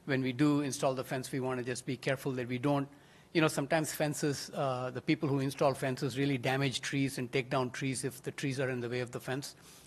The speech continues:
We just wanna be sensitive to the fact that a natural tree screen is already present. So we'll work with, uh, anybody who wants to work with us to make sure that we retain the trees for the village,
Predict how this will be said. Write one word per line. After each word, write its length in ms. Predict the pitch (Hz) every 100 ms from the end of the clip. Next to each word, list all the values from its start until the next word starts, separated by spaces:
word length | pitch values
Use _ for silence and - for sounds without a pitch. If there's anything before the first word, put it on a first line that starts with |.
| -
We 100 | 143
just 180 | 143 127
wanna 220 | 139 131
be 140 | 131
sensitive 600 | 117 151 135 147 143 131
to 180 | 135 127
the 120 | 117
fact 300 | - 135 - 135
that 120 | 123 - - -
a 60 | 143
natural 520 | 131 143 139 156 147
tree 240 | - 160
screen 360 | 143 - 156 139
is 120 | 123
already 260 | 131 127 131
present. 420 | - 127 - 190 - - -
So 180 | - 160
we'll 200 | 139 127
work 260 | 131 131 143
with, 260 | 123 -
uh, 60 | 127
anybody 480 | 120 131 131 127 127
who 80 |
wants 220 | 123 127 -
to 80 | 123
work 200 | 123 139
with 140 | 123
us 100 | 127
to 100 | -
make 160 | 127 120
sure 120 | 139
that 140 | 123 120
we 120 | 123
retain 380 | 123 120 135 117
the 60 |
trees 300 | 117 143 120
for 120 | - 123
the 100 | 120
village, 400 | 117 117 -